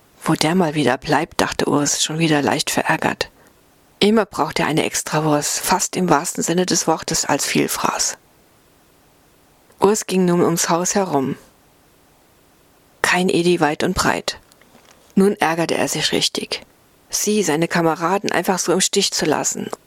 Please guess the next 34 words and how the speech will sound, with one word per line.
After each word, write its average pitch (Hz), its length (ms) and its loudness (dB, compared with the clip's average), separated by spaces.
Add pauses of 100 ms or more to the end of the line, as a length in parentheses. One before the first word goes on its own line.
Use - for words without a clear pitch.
(220)
Unmöglich. 208 760 2 (920)
„Dich 240 200 2
knöpf 196 280 2
ich 190 140 0
mir 165 160 2
vor, 196 240 2
wenn 156 140 -2
du 147 100 2
kommst. - 580 -2 (460)
Komm 185 200 2
du 180 100 4
ja 165 240 2
nur 202 160 2
zurück.“ 175 460 0 (840)
So - 180 2
leicht 175 320 2
brachte - 320 -2
ihn 185 120 2
ja 170 140 4
nichts 185 280 2
aus 160 200 -2
der 151 140 -2
Ruhe, 156 260 2
aber - 240 0
wenn 170 120 0
er 165 120 2
sah, 151 200 0
dass - 220 -4
man 175 120 2
ihn 202 280 4
oder 156 200 0
andere 180 320 0
ausnutzen 165 540 -4
wollte, 160 360 -2